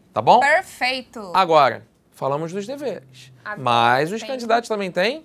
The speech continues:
Speaker 2: direitos.
Speaker 1: direitos.
Speaker 2: Vocês têm direitos a muitas coisas e a gente vai falar sobre isso. Pode ir ao banheiro, Valade?
Speaker 1: Pode ir ao banheiro quantas vezes você quiser e precisar, né?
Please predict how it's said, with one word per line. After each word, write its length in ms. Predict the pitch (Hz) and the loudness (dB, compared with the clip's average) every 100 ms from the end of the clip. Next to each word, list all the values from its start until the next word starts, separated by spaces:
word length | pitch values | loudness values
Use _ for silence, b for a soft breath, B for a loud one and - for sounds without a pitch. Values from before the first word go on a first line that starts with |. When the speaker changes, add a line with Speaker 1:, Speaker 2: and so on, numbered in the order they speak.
| _ | _
Speaker 2:
direitos. 580 | 208 190 196 226 214 | -8 -4 -2 -2 -4
Speaker 1:
direitos. 680 | 208 330 277 277 165 165 - | -6 -6 -6 -6 -10 -16 -14
Speaker 2:
Vocês 340 | 202 202 226 - | -12 -12 -12 -10
têm 180 | 277 | -8
direitos 460 | 247 196 180 180 180 | -8 -8 -12 -14 -16
a 40 | 185 | -16
muitas 380 | 170 170 170 | -16 -18 -18
coisas 340 | - 269 311 294 | -4 -2 0 -4
e 40 | |
a 40 | 285 | -6
gente 180 | 294 | -6
vai 120 | 302 294 | -6 -6
falar 340 | 359 320 240 | -4 -2 -2
sobre 300 | 233 277 277 | -4 -10 -8
isso. 340 | 208 165 - | -10 -10 -14
Pode 300 | 226 302 262 | -6 -4 -2
ir 20 | 214 | -6
ao 60 | |
banheiro, 400 | 180 185 190 175 | -8 -10 -10 -12
Valade? 640 | 170 185 190 175 165 175 165 | -8 -4 -4 -6 -10 -16 0
Speaker 1:
Pode 440 | 185 202 208 185 | 6 8 8 4
ir 240 | 202 196 202 | -4 0 2
ao 80 | 202 | 2
banheiro 420 | 202 185 190 196 | 0 -2 -2 -2
quantas 460 | 196 180 190 196 156 | -2 -4 -2 -4 -2
vezes 300 | 170 175 175 | -4 -4 -6
você 260 | 175 - 185 | -6 -6 -8
quiser 300 | 214 156 196 | -4 0 0
e 40 | |
precisar, 840 | 202 185 208 233 170 127 139 131 113 | 0 -4 -4 -6 -8 0 2 2 -2
né? 240 | 131 165 | -4 -4